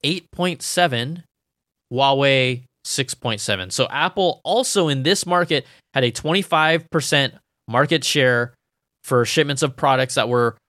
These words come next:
wearable band devices in the fourth quarter of twenty twenty.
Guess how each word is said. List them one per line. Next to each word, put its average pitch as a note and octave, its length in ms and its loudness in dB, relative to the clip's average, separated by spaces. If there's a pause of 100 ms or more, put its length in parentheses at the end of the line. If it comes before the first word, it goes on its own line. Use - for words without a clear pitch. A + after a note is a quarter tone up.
wearable C#3 460 2
band B2+ 580 -2 (360)
devices A#2 680 -4 (720)
in A#2+ 280 0
the G#2+ 160 -2 (520)
fourth C3 260 4
quarter B2 320 4
of G#2 140 -4
twenty A2 340 -4
twenty. G#2+ 360 -12